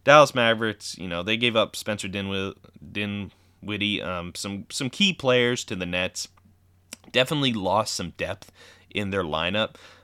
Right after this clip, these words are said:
But Kyrie Irving is on the Mavericks. Okay, that happened. <laughs> Then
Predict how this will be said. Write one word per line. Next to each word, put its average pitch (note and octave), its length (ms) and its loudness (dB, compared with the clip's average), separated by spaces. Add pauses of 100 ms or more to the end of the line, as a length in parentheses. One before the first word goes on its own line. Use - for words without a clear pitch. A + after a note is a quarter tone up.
But B2 160 2
Kyrie D#3 360 4
Irving C3 280 0
is A2+ 240 -2
on B2 240 2
the B2+ 100 -2
Mavericks. G2 640 -6 (400)
Okay, G#2+ 220 -2
that G#2+ 220 2
happened. F2 420 -4
<laughs> - 460 -8 (1300)
Then C3 400 4